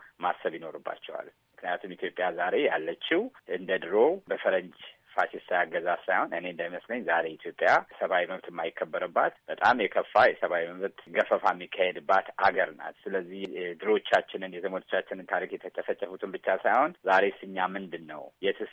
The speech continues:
ደርሰናል፣ ወደፊትስ እንዴት እንደርሳለን፣ ሀገራችንና ህዝባችንን እንዴት እንጠብቃለን? እና ይሄ ትውልድ ያለበት ግዴታ ብዬ የማስበው የራሱን መብት ማስጠበቅና አሁን ያለችውን ኢትዮጵያ የወደፊቷን ኢትዮጵያ አስቦ አሁን ካለችው ሳትቆረጥ ሳትቀነስ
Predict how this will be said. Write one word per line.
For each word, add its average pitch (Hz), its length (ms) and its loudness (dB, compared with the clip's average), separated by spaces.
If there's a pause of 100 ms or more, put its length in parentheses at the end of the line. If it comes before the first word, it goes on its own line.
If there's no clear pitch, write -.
ደርሰናል፣ 87 500 -2
ወደፊትስ 95 480 -8
እንዴት 92 240 -6
እንደርሳለን፣ 85 600 -10
ሀገራችንና 98 640 0
ህዝባችንን 92 560 -4 (320)
እንዴት 92 280 0
እንጠብቃለን? 76 800 -6 (140)
እና 95 220 -10
ይሄ 90 220 2
ትውልድ 113 380 -2 (240)
ያለበት 98 640 2
ግዴታ 85 400 -6
ብዬ 90 160 -6
የማስበው 90 600 0 (280)
የራሱን 87 400 -2
መብት 87 240 -10
ማስጠበቅና 90 640 -6 (240)
አሁን 90 300 -4
ያለችውን 85 600 -8
ኢትዮጵያ 87 440 0 (200)
የወደፊቷን 85 800 -6
ኢትዮጵያ 87 340 0 (260)
አስቦ 85 300 -6 (520)
አሁን 95 280 -2
ካለችው 85 480 -4
ሳትቆረጥ 82 640 -2
ሳትቀነስ - 1000 -6